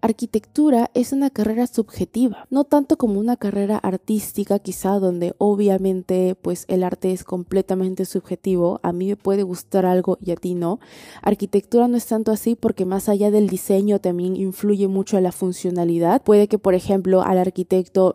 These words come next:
no le guste mucho el diseño de tu proyecto, pero funciona y aún así pasas. Y eso es lo que pasa con la nota, ¿no? O sea, puede que tú te esfuerces mucho, puede que tú veas que tu proyecto funcione bien, puede que incluso a otros arquitectos les guste tu proyecto,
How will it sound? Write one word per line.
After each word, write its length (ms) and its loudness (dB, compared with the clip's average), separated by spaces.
no 140 2
le 100 6
guste 340 0
mucho 320 -2
el 80 4
diseño 380 -2
de 80 -2
tu 100 0
proyecto, 540 -2
pero 240 -2
funciona 760 0
y 120 -2
aún 160 -2
así 240 -8
pasas. 680 -2
Y 160 2
eso 200 4
es 40 6
lo 100 6
que 120 0
pasa 200 -2
con 160 0
la 120 -2
nota, 340 0
¿no? 240 -2
O 100 0
sea, 240 2
puede 480 4
que 140 -4
tú 120 -6
te 120 -4
esfuerces 560 -2
mucho, 380 -2
puede 220 2
que 120 -4
tú 160 2
veas 160 0
que 80 -8
tu 100 -4
proyecto 480 -2
funcione 680 0
bien, 340 0
puede 300 0
que 240 -4
incluso 300 0
a 60 2
otros 300 0
arquitectos 640 -2
les 220 0
guste 380 2
tu 100 -4
proyecto, 580 -2